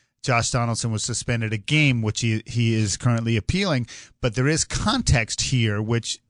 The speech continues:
does have to be noted. One is that Tim Anderson has sort of referenced himself as wanting to be sort of the next Jackie Robinson, meaning that he wants to take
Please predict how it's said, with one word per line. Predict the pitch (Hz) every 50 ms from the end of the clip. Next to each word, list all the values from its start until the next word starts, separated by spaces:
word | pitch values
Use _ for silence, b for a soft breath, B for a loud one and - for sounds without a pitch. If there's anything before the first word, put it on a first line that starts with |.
| 123 -
does | - 147 156 165 -
have | 165 143 127 -
to | 135
be | 123 127 120
noted. | 120 117 113 113 113 117 113 110 104 B B B B B B B
One | - 113 123 135 139 135
is | 131 123 120 117 113 110 - -
that | - 127 113 110 107 107 - _ b b b b b b _ _ _ _ _ _ _ _ _ _ _ - -
Tim | - - 160 151 147 143 143 - -
Anderson | 147 143 143 143 143 - - 139 131
has | 123 113 -
sort | 139 135 120
of | 113 107 120
referenced | 131 127 - - 143 131 117 - -
himself | 123 113 101 - - 160 165 165 156 - -
as | 117 110 107 -
wanting | 110 117 117 113 113 113 107
to | - 107
be | 90 117 117 117
sort | - - 120 110 107
of | 98
the | 107
next | 107 120 120 117 - - - -
Jackie | - - 127 120 113 - 127
Robinson, | 131 127 120 - 120
meaning | 127 139 139 143 131
that | 123 120 -
he | 156 165
wants | 160 165 165 156 - -
to |
take | 127 - 147 143 131 -